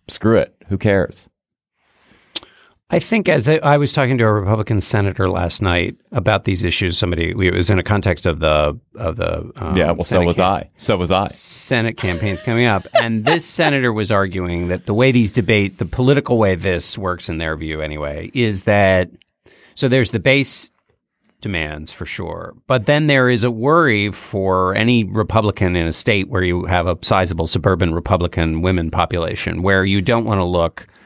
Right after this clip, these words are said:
Speaker 2: so doctrinaire that you are unreasonable, because then these issues have a kind of electricity to them that if you look like you're not reasonable at all, that you don't recognize, say, for example, that Planned Parenthood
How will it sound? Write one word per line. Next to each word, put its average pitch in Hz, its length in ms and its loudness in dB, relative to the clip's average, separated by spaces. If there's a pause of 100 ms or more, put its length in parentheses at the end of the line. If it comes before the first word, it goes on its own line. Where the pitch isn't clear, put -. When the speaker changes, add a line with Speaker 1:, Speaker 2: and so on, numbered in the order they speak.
(260)
Speaker 2:
so - 360 0
doctrinaire 87 720 2
that 82 140 -6
you 85 100 0
are 80 100 2
unreasonable, 78 760 -6
because 95 360 -2
then 110 420 4
these 113 220 4
issues 98 480 0
have 92 200 0
a 80 40 -6
kind 87 280 -2
of 80 260 -2
electricity 101 680 0
to 87 220 -2
them 78 340 -4 (460)
that 104 240 2
if 101 140 2
you 110 100 4
look 117 260 2
like 95 320 0
you're 87 240 0
not 90 320 -2
reasonable 110 480 2
at 95 80 4
all, 90 300 4
that 85 160 -4
you 92 80 -4
don't 90 180 -2
recognize, 82 560 0
say, 85 220 2
for 85 160 -8
example, 82 300 -4
that 82 100 -4
Planned 85 280 0
Parenthood 85 600 0